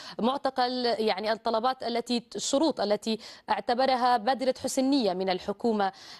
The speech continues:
آه، السورية. دعنا في هذه النقطة تحديدًا ننتقل إلى، آه، معنا أيضًا من دمشق رئيس تحرير جريدة تشرين الرسمية سيد محي الدين. آه، بادرة حسن نية كان يعتبر السيد معاذ الخطيب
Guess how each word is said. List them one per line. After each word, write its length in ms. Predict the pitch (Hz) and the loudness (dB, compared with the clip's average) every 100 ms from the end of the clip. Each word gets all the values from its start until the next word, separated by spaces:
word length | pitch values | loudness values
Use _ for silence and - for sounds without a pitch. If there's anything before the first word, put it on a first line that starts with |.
| - | 0
آه، 180 | 202 | 2
السورية. 460 | 202 - 220 214 214 | 2 0 0 2 2
دعنا 320 | 208 302 330 | 2 2 2
في 140 | 285 269 | 2 2
هذه 220 | 226 247 | 2 2
النقطة 300 | 254 - - | 2 0 -4
تحديدًا 440 | 214 - 262 247 | -4 0 0 2
ننتقل 500 | 247 277 - - 202 | 0 0 -2 -2 -2
إلى، 200 | 202 214 - - - | 2 0 0 -10 -2
آه، 60 | 208 | 0
معنا 380 | 208 220 233 214 | 0 -2 0 0
أيضًا 200 | 220 220 214 208 | 2 0 0 2
من 420 | 214 233 226 208 | 2 2 2 2
دمشق 460 | 196 208 240 - - | 2 0 -2 -2 0
رئيس 320 | 202 220 - | 0 0 0
تحرير 380 | 226 220 - 240 | -2 -2 0 0
جريدة 280 | 214 226 226 | 2 2 0
تشرين 400 | 226 - 226 214 | -2 -2 -2 0
الرسمية 420 | 214 214 247 233 | 0 -2 0 -2
سيد 240 | 233 226 - - - - | 0 -2 -2 -12 -12 -4
محي 240 | 233 233 | -2 0
الدين. 280 | 202 240 226 - - - - | 0 0 -2 -6 -18 -16 0
آه، 440 | 240 233 226 220 - 220 | 4 4 4 4 0 -2
بادرة 340 | 233 269 349 - | 0 0 -6 -4
حسن 280 | - - 330 | -4 2 4
نية 240 | 330 392 247 | 6 4 4
كان 260 | - 233 233 233 220 226 | 2 2 2 2 2 2
يعتبر 760 | 247 254 233 208 226 226 208 - - - | 0 0 0 2 4 4 4 0 -16 -6
السيد 300 | 214 269 247 | 0 2 2
معاذ 320 | 226 214 262 | 2 2 2
الخطيب 840 | 233 226 180 226 - 247 254 233 302 | 0 -4 -4 -6 -4 -2 0 2 0